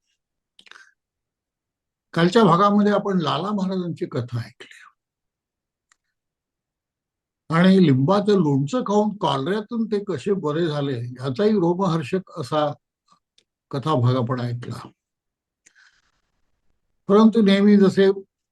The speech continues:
त्रास देतात अशा संत पुरुषांना, तसे कापसे नावाचे होते, त्यांनी त्यांच्यावर पाळत ठेवलं की हे काय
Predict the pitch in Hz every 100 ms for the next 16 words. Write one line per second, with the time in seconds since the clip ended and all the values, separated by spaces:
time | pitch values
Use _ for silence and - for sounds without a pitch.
0 | _ 170 170 143 147 165 160 _ - 117
1 | 160 127 139 135 147 135 147 147 143 151
2 | 175 165 156 156 - 175 165 160 170 160
3 | 131 139 147 143 143 147 135 147 147 -
4 | 135 147 120 135 139 139 151 160 156